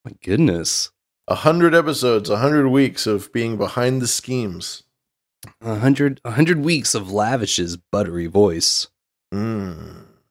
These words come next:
Speaker 2: You know, I like to butter.
Speaker 1: Uh, we had ten ten sats from C-Dubs, uh, b-, using Boost C L I. And he ha-, he actually has an announcement. This was a part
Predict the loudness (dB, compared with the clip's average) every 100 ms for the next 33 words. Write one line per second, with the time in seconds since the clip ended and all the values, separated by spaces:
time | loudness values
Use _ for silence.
0 | _ _ -12 -8 -2 2 4 2 0 0
1 | 2 2 -2 _ _ _ _ _ _ _
2 | _ _ -20 _ -20 _ _ -20 _ 0
3 | 4 6 6 6 4 2 -2 2 2 2
4 | 2 2 2 2 0 0 -6 -6 -8 _
5 | _ 4 6 6 6 4 2 0 2 4
6 | 4 2 -4 0 2 4 2 0 -6 _
7 | -18 _ 0 4 4 2 2 2 2 4
8 | 4 2 -2 -6 _ _ _ _ _ 2
9 | 6 6 4 2 4 2 -2 0 0 4
10 | 4 4 2 2 4 4 2 -4 -2 -2
11 | 0 2 2 0 4 4 4